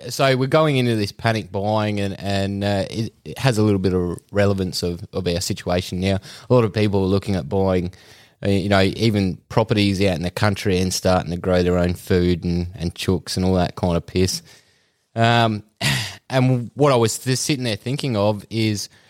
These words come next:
if you're in the city and you wanna be slightly prepared,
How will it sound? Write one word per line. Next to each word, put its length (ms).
if 160
you're 220
in 100
the 80
city 500
and 460
you 240
wanna 240
be 340
slightly 560
prepared, 680